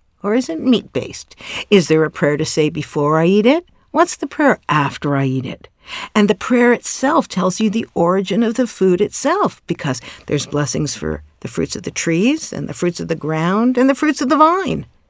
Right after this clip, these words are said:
The laws of speech, what we call lashon hara,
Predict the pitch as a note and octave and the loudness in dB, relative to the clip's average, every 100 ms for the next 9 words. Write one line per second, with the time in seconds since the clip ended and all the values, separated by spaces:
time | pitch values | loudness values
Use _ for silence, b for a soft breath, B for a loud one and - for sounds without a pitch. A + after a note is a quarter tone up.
0 | _ _ _ _ _ _ _ _ _ E3+ | _ _ _ _ _ _ _ _ _ -2
1 | F#3 F#3 G#3 A#3 D#3+ - - - B2+ - | 0 2 2 0 -2 -6 -6 -4 -4 -6
2 | - - - _ _ D3+ - F3+ - E3 | -8 -10 -12 _ _ -6 -4 -4 -4 -2
3 | D#3 D3+ D3 D3 - E3 D3+ B2+ C#3 B2 | -2 -2 -4 -2 -2 -2 -4 -4 -4 -4
4 | A2 G#3 | -4 -6